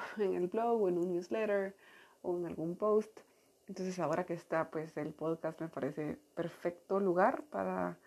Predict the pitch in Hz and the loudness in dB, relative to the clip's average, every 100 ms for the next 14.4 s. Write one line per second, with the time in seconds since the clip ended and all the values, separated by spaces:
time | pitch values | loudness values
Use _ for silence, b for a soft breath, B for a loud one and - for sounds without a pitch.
0 | B B B - 190 185 185 185 202 208 | B B B -8 -4 -2 0 -2 0 -4
1 | 208 233 220 - 262 - 339 - _ _ | -4 -4 -6 -6 -8 -4 -4 -6 _ _
2 | _ _ - - _ - 226 214 - 202 | _ _ -16 -16 _ -6 -2 -2 0 2
3 | 208 240 247 190 208 233 208 - - _ | 4 2 0 0 0 0 -4 -6 -20 _
4 | 185 190 202 214 262 262 240 240 214 214 | -4 -4 -4 -2 0 0 0 0 -2 -2
5 | 208 - B B B B - - 214 214 | -6 -18 B B B B -8 0 2 2
6 | 226 220 277 294 - - - 220 220 220 | 0 4 6 4 0 -16 -12 -8 -8 -8
7 | 226 220 - 185 175 185 190 196 190 190 | -8 -8 -4 -4 -2 0 0 -2 -4 -2
8 | 185 190 - 226 208 196 - 240 247 208 | -2 -6 -6 -4 -4 -4 -2 0 0 -4
9 | 185 B B B B - 247 262 254 202 | -6 B B B B -2 4 4 4 4
10 | 202 196 196 190 190 196 208 180 147 147 | 4 2 -2 0 0 0 0 0 -2 -2
11 | 160 170 175 170 170 170 - 185 175 160 | -2 0 2 2 0 -2 -8 -4 -4 -6
12 | - B B B B - 202 202 190 190 | -12 B B B B -14 -6 -2 0 2
13 | 190 185 180 - 202 202 202 190 - - | 2 2 0 -2 -4 -4 -6 -10 -10 -6
14 | 190 180 170 170 | -2 -2 -2 -6